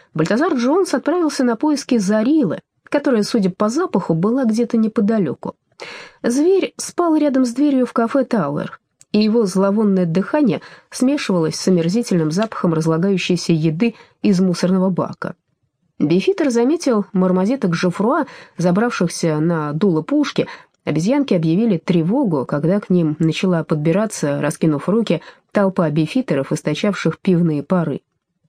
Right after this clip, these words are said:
Обезьянки продолжали демонстрировать гениталии ещё долго после того, как люди бежали, заливаясь румянцем под своими бородами. С птицами потребовалось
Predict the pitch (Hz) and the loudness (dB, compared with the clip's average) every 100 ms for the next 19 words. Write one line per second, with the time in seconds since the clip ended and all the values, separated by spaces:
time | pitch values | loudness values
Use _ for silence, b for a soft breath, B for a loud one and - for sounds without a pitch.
0 | _ 294 277 285 294 240 185 170 165 180 | _ -2 0 2 2 2 0 0 0 2
1 | 196 180 156 156 160 - 175 156 151 165 | 2 0 0 0 0 -2 0 0 0 0
2 | 160 165 302 285 175 - B B B 196 | 0 0 0 2 0 -2 B B B 0
3 | 262 220 285 339 175 - 147 151 156 170 | 2 2 2 2 0 -2 -2 -2 0 0
4 | 190 160 165 156 147 151 147 185 226 139 | 0 0 0 0 0 0 0 0 0 -2
5 | 143 147 143 151 147 - 160 156 190 185 | -2 -2 0 -2 -4 -2 0 2 0 -2
6 | 147 151 b b - 175 - 170 147 147 | -4 -6 b b -4 -4 0 0 0 0
7 | 156 160 139 - - - _ _ - B | 0 0 -2 -6 -10 -12 _ _ -20 B
8 | B B B B B - 254 330 359 381 | B B B B B -6 0 2 4 2
9 | 381 233 196 254 294 311 302 | 2 2 2 2 4 2 2